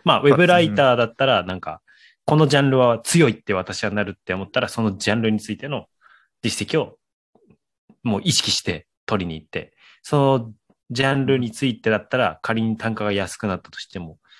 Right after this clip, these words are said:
Speaker 1: やるとか。なんか、
Speaker 2: うんうん。
Speaker 1: 実績の、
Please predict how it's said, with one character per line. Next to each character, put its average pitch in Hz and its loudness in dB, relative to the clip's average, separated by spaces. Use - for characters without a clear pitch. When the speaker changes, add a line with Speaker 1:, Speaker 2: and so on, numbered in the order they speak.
Speaker 1:
や 95 0
る 92 -2
と - -16
か。 - -12
な 120 0
ん - -4
か、 98 -8
Speaker 2:
う 101 -14
ん 101 -10
う - -8
ん。 104 -14
Speaker 1:
実 113 -4
績 113 -4
の、 160 -4